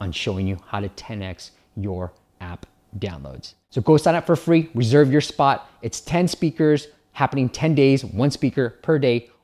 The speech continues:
all for you for free. All you gotta do is go to appmasters dot com slash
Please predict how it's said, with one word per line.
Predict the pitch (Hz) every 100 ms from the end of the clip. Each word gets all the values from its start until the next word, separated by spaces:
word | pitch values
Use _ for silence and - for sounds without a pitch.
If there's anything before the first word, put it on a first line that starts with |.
| -
all | 120 147 160 175 _
for | - 127 156
you | 151 131 98 -
for | _ 123 120
free. | - 143 117 95 _ _ -
All | 107
you | 131 -
gotta | 147 139
do | 131 160 131 98
is | -
go | 104
to | 104
appmasters | - - 120 117 - 117 101 _ _ _ _
dot | - 107 _
com | 180 156 98 92 _ _ _ _
slash | _ - 90 85 107 -